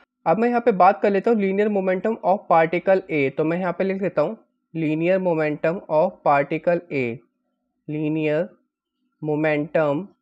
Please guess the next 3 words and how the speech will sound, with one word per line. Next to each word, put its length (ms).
of 500
particle 800
A। 220